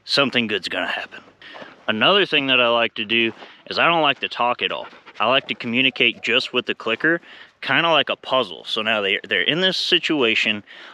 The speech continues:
I'm not moving, I'm not doing much, I'm not saying anything, I'm not luring them. And they just kinda, they, they might jump all over me. I'll just ignore that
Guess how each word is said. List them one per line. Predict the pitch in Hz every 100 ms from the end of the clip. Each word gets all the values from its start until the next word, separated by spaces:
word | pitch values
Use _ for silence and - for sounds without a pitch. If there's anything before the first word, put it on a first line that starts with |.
| -
I'm | 117 147
not | 156 143
moving, | 139 135 131
I'm | 117 117
not | 110 101
doing | 123 127 123
much, | 120 117
I'm | 101
not | 95 -
saying | - 143 147
anything, | 143 139 131 143
I'm | 131 107
not | 92 76
luring | 117 180 220 147 110 98
them. | 95 98 - - - - - -
And | 139
they | 147
just | 170 -
kinda, | 190 175 156
they, | 131 135
they | 135 131
might | 143 139
jump | 123 135 139
all | 135
over | 131 131 135
me. | 143 151 -
I'll | 117
just | 113 120
ignore | 123 110 104 117
that | 123 131